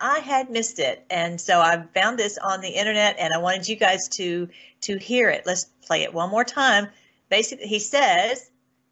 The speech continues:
he says, let's see if I can get this to open. <laughs> Come on, you can do it, little thing. There it is. All right.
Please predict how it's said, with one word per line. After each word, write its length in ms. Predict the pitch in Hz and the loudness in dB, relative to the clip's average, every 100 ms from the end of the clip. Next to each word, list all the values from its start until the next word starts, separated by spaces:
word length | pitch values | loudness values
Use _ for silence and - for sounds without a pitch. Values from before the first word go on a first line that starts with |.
| _ | _
he 160 | - 180 | -18 -16
says, 420 | - 175 160 175 | -4 0 0 0
let's 140 | 180 180 | -6 -10
see 60 | |
if 40 | 170 | -8
I 60 | |
can 220 | 160 160 160 | -10 -10 -14
get 180 | 170 | -12
this 160 | - 175 | -10 -8
to 140 | - - _ - | -10 -14 _ -4
open. 340 | 185 160 175 - _ 185 - 190 | -2 -4 -12 -16 _ -14 -10 -12
<laughs> 600 | - 180 - _ _ 180 | -10 -14 -14 _ _ -4
Come 180 | 180 220 214 | 0 4 6
on, 180 | 202 | 4
you 100 | 202 | 0
can 160 | 214 208 | -8 -4
do 140 | 202 | 0
it, 220 | 202 185 - | 2 0 -4
little 220 | 185 185 | -12 -8
thing. 360 | 175 185 196 - _ - - - - - _ - | -8 -8 -10 -18 _ -20 -20 -20 -20 -20 _ 2
There 220 | 254 254 | 4 6
it 120 | 190 | 4
is. 300 | 185 180 - - - | 2 2 -2 -18 -4
All 80 | 151 | 0
right. 140 | 151 | 0